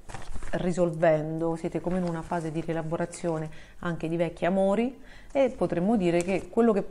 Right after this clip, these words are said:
ecco, quello che potremmo dire in maniera un po', un po' cruda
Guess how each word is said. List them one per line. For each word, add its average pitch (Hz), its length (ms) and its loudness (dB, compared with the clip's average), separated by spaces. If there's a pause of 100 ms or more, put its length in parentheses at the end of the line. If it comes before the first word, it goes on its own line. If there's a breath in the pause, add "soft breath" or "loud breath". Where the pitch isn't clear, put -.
(140)
ecco, 139 260 0
quello 196 180 2
che 202 80 0
potremmo 180 440 0
dire 170 320 2
in 160 80 -2
maniera 170 260 -2
un 170 140 -6
po', 175 380 4 (400 loud breath)
un 175 100 -4
po' 190 200 0
cruda 160 640 0